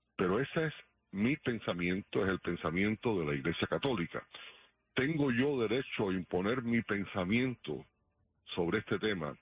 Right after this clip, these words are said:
a una persona que no considere que el, que la vida humana comienza en el momento de la concepción, sino que,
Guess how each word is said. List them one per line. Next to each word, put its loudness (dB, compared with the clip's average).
a 0
una 2
persona -2
que -2
no 0
considere 0
que -6
el, -4
que 0
la -2
vida 4
humana 2
comienza 0
en -6
el 0
momento 2
de -2
la 2
concepción, 0
sino 0
que, -2